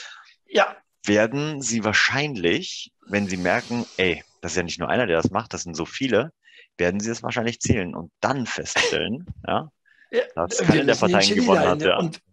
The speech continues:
Speaker 1: und wer zur Hölle ist der Chili?
Speaker 2: Ja.
Speaker 1: Scheiße.
Speaker 2: Wie finden wir den? Ah.
Speaker 1: <laughs> Genau, wie finden wir den eigentlich? <laughs> So, äh, finden wir nicht gut.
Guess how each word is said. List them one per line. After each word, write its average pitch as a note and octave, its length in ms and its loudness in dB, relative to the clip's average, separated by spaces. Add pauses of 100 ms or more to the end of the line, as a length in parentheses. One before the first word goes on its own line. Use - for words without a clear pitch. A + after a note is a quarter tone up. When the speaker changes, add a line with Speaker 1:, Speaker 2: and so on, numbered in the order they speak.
(180)
Speaker 1:
und D3+ 320 -2
wer D#3 180 2
zur E3+ 140 -2
Hölle F3+ 240 -2
ist A3 180 -6
der F#4+ 120 0
Chili? C#3 460 -8 (140)
Speaker 2:
Ja. - 220 -2
Speaker 1:
Scheiße. - 360 -2 (200)
Speaker 2:
Wie G2 140 -6
finden G3 340 -4
wir F2+ 100 2
den? E2+ 180 0 (120)
Ah. F#3+ 180 0 (500)
Speaker 1:
<laughs> E4+ 200 0 (460)
Genau, A3 340 4 (240)
wie D#3+ 120 -4
finden - 500 -4
wir A3+ 120 -2
den D#3+ 180 -2
eigentlich? C3+ 480 -10 (480)
<laughs> - 160 0 (1200)
So, F#2 180 6 (360)
äh, G3 540 8 (420)
finden G#3+ 220 2
wir A#3 120 4
nicht B3 220 2
gut. C4 280 2